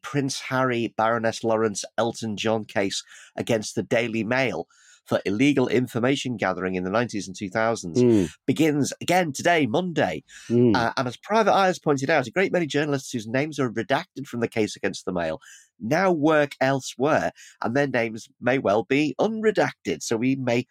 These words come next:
Speaker 1: find out interesting people have been doing naughty things.
Speaker 2: Yes, and we find out today that Prince Harry may have to appear in court to give evidence.
Speaker 1: Oh.
Speaker 2: So that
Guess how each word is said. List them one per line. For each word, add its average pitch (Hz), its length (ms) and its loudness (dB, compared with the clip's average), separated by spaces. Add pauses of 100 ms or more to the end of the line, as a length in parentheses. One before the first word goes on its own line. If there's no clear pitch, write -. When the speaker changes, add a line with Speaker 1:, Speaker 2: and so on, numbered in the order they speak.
(260)
Speaker 1:
find 101 380 -2
out 113 180 -2
interesting 135 480 -2
people 190 280 0
have - 80 -2
been 110 120 -4
doing 120 220 0
naughty 127 260 -2
things. 190 520 -4 (440)
Speaker 2:
Yes, 107 500 0 (100)
and 113 600 0 (100)
we 110 260 4
find 113 360 2
out 107 160 2
today 107 340 0 (160)
that 104 160 2 (320)
Prince 113 280 0
Harry 117 340 2
may 113 180 2
have 110 240 -4 (140)
to 113 380 0
appear 135 560 0
in 101 160 -4
court 107 300 -6 (120)
to - 80 -16
give 110 220 -2
evidence. 98 520 -8 (460)
Speaker 1:
Oh. 110 60 -2
Speaker 2:
So 117 280 4
that 127 420 -2